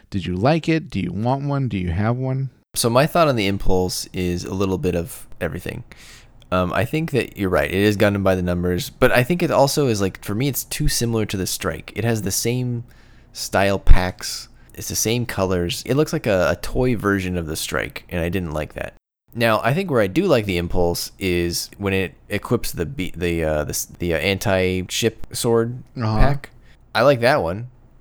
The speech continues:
Speaker 2: and it changes to all red. Like, I think that's a better color scheme.
Speaker 1: Okay.
Speaker 2: And the, the one when it, when it has the, the high-powered cannons, I like that one 'cause it, it's a, like, a black and green color scheme. Those are much more interesting.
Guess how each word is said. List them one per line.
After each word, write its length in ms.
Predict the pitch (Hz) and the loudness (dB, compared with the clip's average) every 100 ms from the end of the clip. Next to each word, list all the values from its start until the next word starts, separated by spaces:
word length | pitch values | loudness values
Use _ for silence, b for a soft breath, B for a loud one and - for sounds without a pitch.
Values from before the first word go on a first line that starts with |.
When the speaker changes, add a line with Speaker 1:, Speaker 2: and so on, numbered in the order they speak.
| - | -6
Speaker 2:
and 140 | 101 101 | -2 -2
it 80 | |
changes 340 | - 117 110 101 | 2 2 2 -2
to 140 | - | -2
all 180 | 101 95 | 0 2
red. 400 | 90 95 76 78 - - - | 2 0 0 -4 -12 -20 -8
Like, 140 | 101 - | -6 -2
I 100 | 98 | -2
think 140 | 113 | 0
that's 160 | 107 95 | 0 0
a 40 | |
better 280 | 78 95 85 | 0 0 0
color 260 | - 104 | 0 0
scheme. 380 | 92 - - 147 - | 0 -4 -6 -6 -8
Speaker 1:
Okay. 420 | 214 302 107 101 165 | -8 -4 -4 -4 -2
Speaker 2:
And 260 | 101 92 | 0 2
the, 240 | 90 85 82 | 2 2 2
the 80 | 92 | 2
one 180 | 107 107 | 2 2
when 100 | 98 | 0
it, 140 | 90 | -4
when 140 | 104 101 | -2 0
it 80 | 101 | 0
has 220 | 101 85 | 0 -2
the, 120 | 85 80 | -6 -6
the 80 | - | -6
high-powered 540 | 92 101 - 101 87 85 | -4 -2 2 2 2 0
cannons, 580 | 104 101 110 117 - - - - - - | -2 0 -2 -4 -8 -16 -20 -20 -8 -2
I 60 | |
like 200 | 104 107 | 2 4
that 160 | 120 147 | 6 6
one 120 | 110 | 4
'cause 180 | 101 - | 0 -4
it, 120 | 95 | -2
it's 160 | 92 98 | -2 -4
a, 60 | |
like, 240 | 87 85 - | -4 -4 -4
a 40 | |
black 360 | - 92 98 98 | 0 2 2 2
and 120 | 85 | -4
green 240 | 87 131 131 | -2 -2 0
color 220 | 87 73 | -2 -4
scheme. 300 | - 85 - B B B - - | -6 -10 -12 B B B -6 2
Those 200 | 208 208 | 4 6
are 60 | |
much 240 | 123 123 113 | 4 2 2
more 160 | 92 | -2
interesting. 600 | 95 120 95 - 101 98 | -2 -2 -4 -6 -8 -8